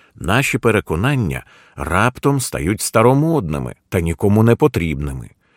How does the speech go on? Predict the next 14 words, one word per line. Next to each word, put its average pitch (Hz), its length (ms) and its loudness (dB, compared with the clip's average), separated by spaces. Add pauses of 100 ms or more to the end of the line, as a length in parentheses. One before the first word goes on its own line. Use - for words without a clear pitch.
(300)
Здається, 135 600 2
навіть 123 400 0
наша 110 420 2
віра 87 640 -2 (220)
готова 80 540 -2
похитнутися. 87 960 -6 (1000)
Такими 160 480 0
є 139 140 2
потенційні 127 760 0
розчарування 104 960 0
в 82 100 -6
житті 87 400 -6
кожної 98 600 -2
людини. 58 540 -6